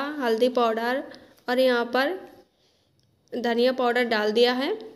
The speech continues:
और एक साथ मैंने इसको पीस लिया है। आप चाहे तो अलग अलग करके पीस ले। इसके बाद हम देखिए पनीर को हम फ्राई करेंगे।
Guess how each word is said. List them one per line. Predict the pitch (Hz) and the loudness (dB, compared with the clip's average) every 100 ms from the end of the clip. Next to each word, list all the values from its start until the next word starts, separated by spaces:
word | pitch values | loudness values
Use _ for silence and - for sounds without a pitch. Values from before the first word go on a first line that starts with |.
| - - - _ _ _ _ | -20 -20 -20 _ _ _ _
और | 302 339 - | 0 2 4
एक | 254 247 | 4 4
साथ | 254 254 254 | 0 0 2
मैंने | 254 240 | 2 4
इसको | 240 247 330 | 4 4 2
पीस | 320 233 233 | 4 2 2
लिया | 240 247 285 | 4 6 6
है। | |
आप | 294 262 262 | 6 4 4
चाहे | 262 254 | 4 4
तो | 262 | 6
अलग | 247 247 | 6 6
अलग | 247 247 | 6 4
करके | 247 233 269 | 2 4 4
पीस | 277 240 240 | 4 4 4
ले। | 254 339 - - - - | 4 2 0 -16 -20 -8
इसके | 302 - 320 | -2 2 6
बाद | 311 311 | 6 6
हम | 294 277 | 4 4
देखिए | 269 269 302 | 4 4 0
पनीर | 302 247 247 247 | 2 4 6 4
को | 247 | 4
हम | 269 285 | 2 4
फ्राई | 277 233 240 | 4 6 4
करेंगे। | 240 240 240 269 | 4 4 4 2